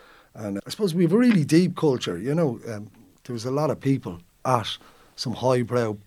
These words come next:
poetry, and, uh, it wasn't written down. So sometimes when you hear, for me anyway, I, I hear some, it ca-, it can go straight through me, like. And I imagine that things as Gaeilge, when you hear them write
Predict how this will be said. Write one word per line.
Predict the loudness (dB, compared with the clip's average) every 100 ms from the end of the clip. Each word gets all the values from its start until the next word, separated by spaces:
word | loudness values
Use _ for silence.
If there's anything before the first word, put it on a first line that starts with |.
| -4
poetry, | 2 4 2 -4 -8 -16 -20 _ -10
and, | -10 -10 _ _ _ _ _ _ -12
uh, | -10 -10 -10
it | -6
wasn't | -4 -2 0
written | -2 0
down. | 2 4 2
So | -2 -2
sometimes | 0 0 0 2
when | 0
you |
hear, | 2 4 2
for | 2 2
me | 6 6
anyway, | 4 2 0 -2
I, |
I | 0
hear | 2 0
some, | -2 -8 -12 -20 -12
it | -6 -6
ca-, | -4
it | -4
can | -4 -2
go | -2
straight | -2 -2 4 4 4
through | 4 2
me, | 2 -2
like. | -10 -18 _ _ _ _ _ -10
And | -6 -6 -6 _ _ _ _ _ _ _
I | 4 6
imagine | 6 6 6 4 0 -2 -6 _ -10
that | -6 -6 -8 -16 _ _ _ _ -4
things | 2 4 4
as | 2 0
Gaeilge, | 2 4 4 4 0 -4
when | -4
you | -2
hear | 0 2 4
them | 2 0 0
write | 0 -2 -8